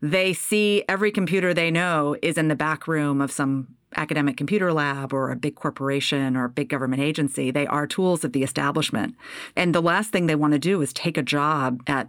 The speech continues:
a place like Lockheed. If you spent your college years protesting the Vietnam War and, um, dropping out and tuning in, and you, you are,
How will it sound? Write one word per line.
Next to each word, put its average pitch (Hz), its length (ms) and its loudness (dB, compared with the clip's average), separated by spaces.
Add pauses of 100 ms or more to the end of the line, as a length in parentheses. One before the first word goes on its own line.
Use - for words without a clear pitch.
(160)
a - 80 -2
place 143 280 -2
like 139 160 -2
Lockheed. - 600 -2 (160)
If - 180 2
you 185 80 4
spent 214 220 0
your 170 80 2
college 185 340 2
years 165 180 0
protesting 160 520 0
the 143 40 4
Vietnam 147 460 0
War 147 340 2 (300)
and, 151 340 4
um, 143 240 2
dropping 151 380 0
out 147 200 2
and 147 100 0
tuning 156 300 4
in, 156 260 4
and 135 200 2
you, 170 200 2
you 180 240 4
are, 160 480 2